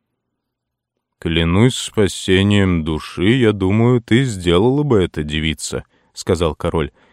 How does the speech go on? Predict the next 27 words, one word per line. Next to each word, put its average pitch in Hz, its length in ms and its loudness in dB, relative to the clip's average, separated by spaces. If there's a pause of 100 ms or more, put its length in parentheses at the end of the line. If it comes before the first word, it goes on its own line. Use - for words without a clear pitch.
(260)
«и 101 120 -2
притом 110 560 2
победила 117 680 2
бы, 98 220 2
ибо 90 220 0
нет 95 240 0
на 87 100 0
свете 85 380 -2
человека, 82 560 0
который 90 440 2
с 80 120 -6
большим 85 580 0
правом 101 520 2
носил 85 400 -2
бы 85 160 -2
имя 87 340 -2
Плантагенет, 82 920 -2
нежели 78 480 -2
ты». 82 320 -6 (1400)
Он 82 240 -4
умолк, 113 540 -4 (360)
а - 140 -2
затем 151 440 0
добавил 117 520 -2
очень 123 260 -4
серьезным 95 640 -4
тоном: 69 440 -8